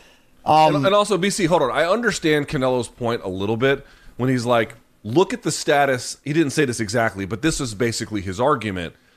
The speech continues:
Speaker 2: "Look at the status I have achieved by all my accomplishments. Look at the status that David Benavidez has achieved by virtue of his accomplishments." There's a massive gap there. So for me to award this guy a fight,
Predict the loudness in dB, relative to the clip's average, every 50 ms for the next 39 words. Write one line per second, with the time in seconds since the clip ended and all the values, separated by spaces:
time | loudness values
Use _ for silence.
0 | _ _ _ -2 0 0 0 0 -2 -4 -2 -4 -4 -4 0 2 2 2 2 2
1 | 0 -2 -4 -6 -6 -2 0 0 0 0 0 -2 -2 -2 -4 -6 -6 -4 -2 -2
2 | -4 -4 -6 -6 -4 -2 -2 -2 0 2 2 2 4 2 2 0 0 -2 -4 -4
3 | -4 -4 -4 -2 -4 -8 -8 -8 -10 -10 -12 -12 -14 -16 -20 _ _ _ _ _
4 | _ -6 -4 -4 -2 -2 -4 -6 -4 -6 -4 0 2 2 2 2 2 0 -2 -4
5 | -2 -4 -2 0 0 -2 -2 -2 -2 -2 -2 -2 -2 -2 -2 0 2 2 2 2
6 | 2 0 -4 -6 -6 -6 -8 -6 -4 -4 -4 -4 -2 -4 -4 -2 -2 -6 -6 -6
7 | -8 -6 -6 -6 -6 -8 -6 -4 -6 -6 -6 -8 -12 -10 -10 -10 -10 -12 _ _
8 | _ _ _ -8 -6 -2 0 2 2 2 2 2 2 2 0 -2 -2 -4 -4 -2
9 | 0 0 2 2 2 0 -2 -4 -4 -4 -4 -6 -10 -12 _ _ _ _ -6 -2
10 | -2 0 2 2 2 2 4 4 6 6 6 4 4 4 4 4 4 4 2 -2
11 | -4 -6 0 0 2 2 2 2 0 -4 -2 2 2 4 4 2 0 -2 -8